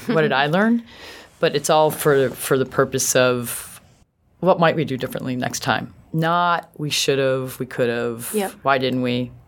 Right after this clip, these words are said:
Speaker 2: Yeah, shoulding is terrible. <laughs>
Speaker 1: Yeah.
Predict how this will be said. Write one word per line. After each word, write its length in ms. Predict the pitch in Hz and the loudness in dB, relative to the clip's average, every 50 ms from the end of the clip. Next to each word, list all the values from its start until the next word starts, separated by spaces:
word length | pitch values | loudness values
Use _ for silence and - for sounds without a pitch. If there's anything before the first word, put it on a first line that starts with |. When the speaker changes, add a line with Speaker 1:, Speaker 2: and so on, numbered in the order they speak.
| _ _ _ _ _ _ _ _ _ _ _ _ | _ _ _ _ _ _ _ _ _ _ _ _
Speaker 2:
Yeah, 160 | - 208 190 170 | -8 -6 -6 -6
shoulding 440 | - - - 208 180 180 170 170 | -2 2 2 4 4 4 2 0
is 140 | 170 170 170 | 0 -2 -4
terrible. 400 | - 175 170 170 170 165 - 165 - - - - | -4 -4 -4 -4 -4 -6 -8 -10 -8 -8 -8 -8
<laughs> 140 | - - - | -4 0 2
Speaker 1:
Yeah. 280 | 214 214 - - 214 | 2 4 4 2 0